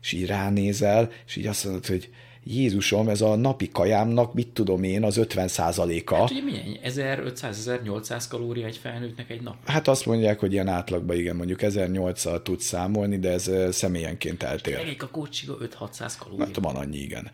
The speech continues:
Speaker 2: Azt
Speaker 1: Tehát egy jó emberes, jó magyaros, porcukorral meghintett
Speaker 2: Aha.
Speaker 1: darab. És tudod, az akkor el lehet dönteni, lehet hozni egy döntést, hogy ezt megeheted.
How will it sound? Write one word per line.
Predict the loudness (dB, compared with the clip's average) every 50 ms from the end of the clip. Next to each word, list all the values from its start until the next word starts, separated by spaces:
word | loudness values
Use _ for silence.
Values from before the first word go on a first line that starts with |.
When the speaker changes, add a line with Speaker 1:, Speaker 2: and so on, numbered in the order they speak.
| -4
Speaker 2:
Azt | -4 0 4
Speaker 1:
Tehát | 4 6 6
egy | 6 6
jó | 8 8 8 8
emberes, | 8 8 6 4 2 2 2 2 4 6
jó | 6 6
magyaros, | 6 4 4 2 0 -2 -2 -2 -4 -4 -2 0 0 2 4
porcukorral | 6 8 8 6 6 2 -2 2 2 4 4 4 4 4
meghintett | 4 2 0 -2 -4 -6 -6 -4 -4 -4 -2
Speaker 2:
Aha. | -2 0
Speaker 1:
darab. | 0 -2 -2 -6 -8 -14 -16 -16 -16 -16 -18 -18 -20 -16
És | -8 -6 -4 0
tudod, | 2 4 4 6 6 4
az | 4 2
akkor | 0 0 0 2 2
el | 2 2 2
lehet | 2 0 0 -2 -2 -2
dönteni, | -2 -2 -2 -2 -4 -6 -4 0 2
lehet | 4 4 4 2 0
hozni | -2 -4 -4 -4 -4 -6
egy | -6 -6
döntést, | -6 -8 -8 -8 -8 -6 -6 -4
hogy | -4 -2 -2
ezt | 0 2 4
megeheted. | 4 6 6 6 4 4 0 -2 -2 -4 -4 -4